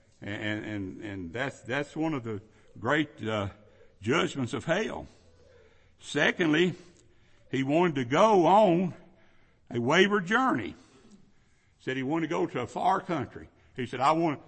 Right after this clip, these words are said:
I want to get out of here. I want to go to a far country. I want to go to a far country." Well, a far country represents the condition of the world where there is absolutely no respect for God.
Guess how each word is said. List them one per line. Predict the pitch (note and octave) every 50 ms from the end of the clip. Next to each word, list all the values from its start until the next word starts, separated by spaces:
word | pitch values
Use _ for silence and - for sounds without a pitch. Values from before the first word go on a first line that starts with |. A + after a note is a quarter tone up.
| - -
I | D3+
want | G#3+ A3+ F3
to | E3+ G3+
get | G#3
out | G#3+ G#3 F#3+ D3+
of | C3
here. | B2+ A2 F2 D2+ -
I | - D3
want | F#3 G#3+ G3+ F3+
to | E3 G3
go | F#3+
to | D#3+ - D3
a | C3+ -
far | - F#3 F#3 G3 F3+ D#3 -
country. | - F#3+ F3 C#3+ A#2+ - - D2+ B1 - - - _ _ _ _ _ - _ _ _ _ -
I | - A#2
want | D3 E3+ F#3 F#3+
to | -
go | - F3+ F3+
to | D3+ - D#3
a | D3 -
far | - F3+ - E3+ D#3+ D#3 C3
country." | - - D3+ C#3 A#2 G#2 - - - D#2 - - _ _ _ _ _ _ _ _ _ _ -
Well, | - B2 C#3 D3 D3+ D#3 D#3 - -
a | B2+ B2 B2
far | - E3+ E3+ F#3 F#3 F3+ D#3
country | - - F3+ G3+ G3+ F#3+ E3 - - C3+ C3+
represents | B2+ B2+ D3+ D#3+ - - C#3 A#2 A2 C3+ E3+ F3 D3+ C3+ B2 A#2 - - - - - - _ _ _ - - _ - - - -
the | - A2+
condition | G2 - A#2 A2 G#2+ G#2 D3 F3 E3 C3+ - - - A2 A2+ A2+ G#2 - - - - - _ - - - - - - - -
of | G#2 G#2+ G#2
the | G#2
world | G#2+ B2+ D3+ D#3+ D#3 C3 A2 G#2 G2+ A2 A#2 G2+ - - - - - - _ _ _ _
where | - A2+ G2+ G2
there | A2+ C3 C3+ C3+ B2+ A2+
is | G#2 G2 A#2
absolutely | C3+ D3 C#3 - - - B2 B2+ C#3+ D3+ C#3 A#2 G#2+ G2 F#2+ G#2+ G#2 - - - - _ _ -
no | G#2 A2 A#2+ A#2+
respect | A2 A2 - - - - B2+ B2 A#2 - -
for | A#2+
God. | G#2 G#2 A#2 A2 G2+ F2 D#2+ - - -